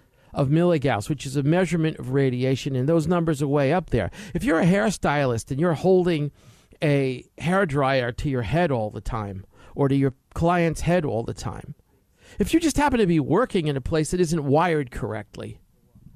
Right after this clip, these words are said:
I don't care what you do, your brain is frying. You are frying. The world is frying. Not only is it frying, it's being manipulated. And don't think there's not a link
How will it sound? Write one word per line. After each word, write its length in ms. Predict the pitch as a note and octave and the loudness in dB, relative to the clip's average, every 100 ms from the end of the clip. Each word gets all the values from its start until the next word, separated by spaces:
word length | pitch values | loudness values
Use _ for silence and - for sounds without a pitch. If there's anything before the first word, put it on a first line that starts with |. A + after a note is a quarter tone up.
| - _ - | -20 _ -6
I 80 | A#3+ | -2
don't 200 | C4 G3 | 0 2
care 160 | A3 | 0
what 340 | E3+ D#3 F#3 - | 2 2 0 -2
you 180 | F3+ F3 | -6 -2
do, 380 | G#3 A3+ C3+ - - - _ _ _ _ _ _ _ _ _ _ _ _ _ _ | 2 4 4 0 -14 -20 _ _ _ _ _ _ _ _ _ _ _ _ _ _
your 200 | C#3 F3+ | 0 2
brain 420 | C#3+ C#3+ E3 D3+ | 2 2 4 2
is 100 | C#3 | 0
frying. 540 | - - C#3 G2+ - G#2+ | -4 -2 -2 -2 -6 -4
You 260 | C3+ A3 A3+ | 2 2 2
are 140 | C3+ | -2
frying. 540 | A#2+ B2 G2+ - - - - _ _ _ _ _ _ _ - | -4 -4 -6 -8 -18 -20 -20 _ _ _ _ _ _ _ -2
The 80 | F3+ | 2
world 400 | F#3+ D#4 B3 D#3 | 4 4 4 2
is 120 | B2+ | 0
frying. 640 | - B2+ A#2 - - - - _ _ - | -2 -2 -2 -4 -12 -16 -20 _ _ -4
Not 160 | A#3+ D4+ | 0 2
only 220 | C4+ A3+ | 4 4
is 100 | E3+ | 2
it 80 | D#3 | -2
frying, 420 | - A3+ G3+ E3 | 0 2 2 0
it's 120 | D#3 | -2
being 280 | - E3+ D#3+ | 0 2 2
manipulated. 840 | F#3 A3 - D#3+ C3 A2 - - - _ _ _ - - | 2 2 2 0 0 -2 -6 -14 -18 _ _ _ -8 -2
And 120 | E3+ | 2
don't 280 | G3+ A#3+ - | 4 2 2
think 200 | G#3+ G3+ | 0 2
there's 180 | F#3 | 0
not 140 | E3 E3+ | 0 -2
a 60 | |
link 680 | D3+ C#3 D#3 G3 E3 - - | -2 0 2 4 2 -2 -10